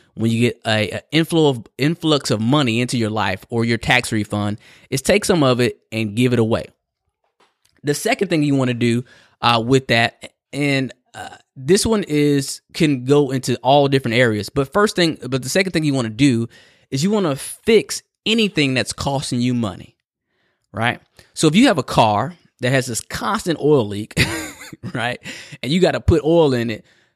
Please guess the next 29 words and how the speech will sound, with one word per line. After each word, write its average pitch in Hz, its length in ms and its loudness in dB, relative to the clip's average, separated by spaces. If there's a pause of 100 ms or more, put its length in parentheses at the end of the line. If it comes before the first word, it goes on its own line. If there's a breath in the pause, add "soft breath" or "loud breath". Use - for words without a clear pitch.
(140)
three 180 160 4
times 139 320 2
a 113 80 -4
day, 131 400 2 (380 soft breath)
that's - 160 -6
costing 208 400 0
you 190 80 -2
money. 202 400 -4 (300)
Fix - 400 -2
it. - 100 -12 (300)
If 160 140 -2
you 226 120 4
have 208 100 2
a 196 60 2
leaky 202 340 -2
roof, 180 460 -2 (240)
right, - 340 -10 (340)
fix - 540 -2
it. - 160 -14 (320)
If 165 240 0
you 240 160 2
have 160 500 4 (140)
credit 214 380 0
card 104 300 0
debt - 260 -10 (280)
that 135 180 0
is 113 160 -4
rolling 175 600 2
over 175 560 -2